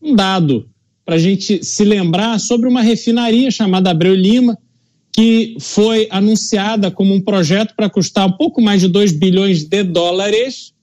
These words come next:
em parceria com a Venezuela. A Venezuela nunca colocou um centavo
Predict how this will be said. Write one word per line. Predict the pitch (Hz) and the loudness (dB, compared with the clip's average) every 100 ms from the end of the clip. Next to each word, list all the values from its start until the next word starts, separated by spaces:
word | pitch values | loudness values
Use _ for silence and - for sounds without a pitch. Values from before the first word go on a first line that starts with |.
| _ _ _ _ _ - | _ _ _ _ _ 0
em | 233 | 2
parceria | 269 254 202 220 190 254 | 2 0 0 0 0 0
com | - | 0
a | 226 | 0
Venezuela. | 175 254 277 254 233 151 135 | 2 0 0 0 0 0 -2
A | |
Venezuela | 139 220 240 196 190 185 | -2 0 0 0 0 0
nunca | 254 254 | 0 0
colocou | 220 214 185 180 180 | 0 0 0 0 0
um | |
centavo | 175 226 214 - 220 262 269 | 0 0 0 0 -2 0 -2